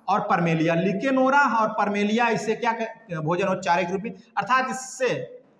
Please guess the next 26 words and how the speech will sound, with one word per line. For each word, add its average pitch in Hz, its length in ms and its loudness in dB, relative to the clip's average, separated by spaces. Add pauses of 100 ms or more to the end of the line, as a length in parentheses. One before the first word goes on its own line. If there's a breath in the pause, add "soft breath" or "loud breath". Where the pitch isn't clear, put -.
(100)
परमेलिया 220 400 2
को 214 100 -2
शिला 226 240 0
पुष्प 240 280 -2
कहते 233 280 -2
हैं, 262 100 -2
दक्षिण 208 280 -2
भारत 175 320 0
में 180 80 0
इसका 180 180 -4
यूज़ 147 220 2
होता 127 260 -2
है, 104 260 -8 (280)
ठीक 185 140 -2
है, - 380 -6 (160)
फूड 185 180 0
के 202 60 4
रूप 190 120 4
में 254 140 6
दक्षिण 185 280 2
भारत 160 300 0
में 165 60 -2
इसका 160 180 -2
यूज़ 147 260 2
होता 120 260 0
है, 143 340 -6